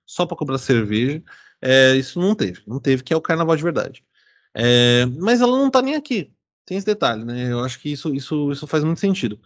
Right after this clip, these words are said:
E aí, o, o segundo comentário que eu queria fazer é, quando ela fala assim: é, "Na hora que vamos fazer nossa oração de dormir, peço pra que Deus coloque a mão na cabeça dessas pessoas que querem fazer guerra." Só que nada muda, né?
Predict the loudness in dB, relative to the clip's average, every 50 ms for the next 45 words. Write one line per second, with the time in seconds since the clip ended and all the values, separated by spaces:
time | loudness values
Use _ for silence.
0 | _ _ _ 0 2 4 4 4 4 2 2 0 -2 -2 -2 -2 0 0 0 0
1 | 2 2 2 0 0 -4 -2 -2 -2 0 0 0 0 2 2 4 4 4 2 2
2 | -2 -4 -4 -2 0 0 0 2 2 2 0 0 -2 -4 -6 -6 -6 -8 _ _
3 | _ _ _ _ _ _ _ _ -8 -2 2 4 6 6 6 8 6 6 6 4
4 | 4 2 2 2 0 -2 -4 _ _ _ _ _ _ _ _ _ _ _ _ _
5 | _ _ _ _ _ _ _ _ -6 -2 0 2 4 4 4 4 2 0 -2 -2
6 | -2 -2 -2 -2 -2 0 2 2 0 0 0 0 0 0 0 -2 -2 -4 -4 -2
7 | -2 0 2 2 4 4 2 2 0 0 -2 -2 -2 -2 -6 -4 -4 -4 -4 -4
8 | -6 -2 -2 -2 -2 -2 -4 -4 -2 -2 -2 -2 -2 -2 0 0 0 0 -2 0
9 | -2 -2 0 0 -2 -4 -4 -8 -8 -8 -10 -12 -12 -6 -6 -6 -4 -4 -4 -4
10 | -6 -8 _ -6 -4 -4 -4 -4 -4 -4 0 0 0 2 2 2 2 2 2 -2
11 | -8 -10 _ _ _ _ _ _ _ _ _ _ _ _ _ _ _ _ _ _
12 | _ _ -2 -2 0 2 4 4 4 6 6 4 4 6 6 6 6 6 6 4
13 | 6 4 0 -2 -4